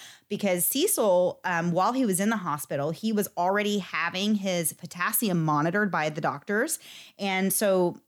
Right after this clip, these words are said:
normal levels of potassium in your body, a normal reading would be what they say is, um, three point five to four point five. So when they take your blood and they get the readings back, if you ha-,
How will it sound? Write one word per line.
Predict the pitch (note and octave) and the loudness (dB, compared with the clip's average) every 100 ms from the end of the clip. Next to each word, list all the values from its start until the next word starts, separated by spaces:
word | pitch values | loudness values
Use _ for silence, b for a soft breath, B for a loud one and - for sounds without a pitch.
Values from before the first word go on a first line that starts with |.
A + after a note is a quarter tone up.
| - | -2
normal | G#3+ G#3+ C#4 F#4 D#4 | 2 4 4 4 2
levels | A#3 A#3 G#3 | 2 2 0
of | G#3+ | -2
potassium | G3 F#3+ D#3 E3+ G3+ G3 F#3 | -4 -2 -2 0 0 0 2
in | F3 | 2
your | E3+ | 2
body, | D#3 C#3+ D#3 D#3 E3 B B _ _ - | 0 0 0 -2 -6 B B _ _ -6
a | F3 | 0
normal | F3+ G3 G3+ E3 | 2 4 4 2
reading | E3+ E3+ F3 | 0 2 4
would | E3+ E3 | 2 2
be | E3 D#3+ E3 | 2 4 2
what | D#3+ D#3+ - | 2 -2 -2
they | E3+ D#3+ | -2 -2
say | D#3 E3 D3+ D3+ | 0 0 2 0
is, | D3 - | -2 -4
um, | D3+ C#3 C#3 - | -4 -2 -4 -6
three | - A#3 | -4 -2
point | B3 B3+ G#3+ | -2 -2 0
five | G#3+ G3 G3 | 0 0 -2
to | |
four | G3+ E3+ C#3+ | -4 -2 -2
point | C#3 - C3+ | -4 -10 -12
five. | B1+ A#2+ | -14 -10
So | - | -4
when | F3 E3 | 0 0
they | |
take | D3+ G#3 A3 | 0 -2 -2
your | |
blood | F#3+ F3+ F3 E3 | 0 2 0 0
and | |
they | D#3 | -2
get | D#3+ D#3 | -2 -2
the | F3 | -2
readings | D#3+ E3 D#3 E3+ | 0 -2 0 0
back, | D#3+ D3 D3+ | 0 -4 -4
if | D3+ | -10
you | E3 | -6
ha-, | E3 | -6